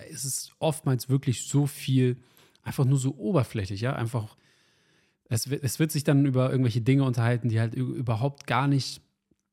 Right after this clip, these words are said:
nichts verändern, sondern es ist mehr so ein bisschen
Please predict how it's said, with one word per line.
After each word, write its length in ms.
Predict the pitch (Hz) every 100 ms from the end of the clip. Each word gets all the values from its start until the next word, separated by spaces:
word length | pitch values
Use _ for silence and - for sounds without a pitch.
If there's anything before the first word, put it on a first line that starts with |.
| _ _ - _ -
nichts 280 | 147 156 -
verändern, 400 | 120 160 151 147
sondern 200 | 123 120
es 80 | 113
ist 160 | 113
mehr 160 | 131 135
so 100 | 120
ein 60 |
bisschen 420 | 120 123 120 107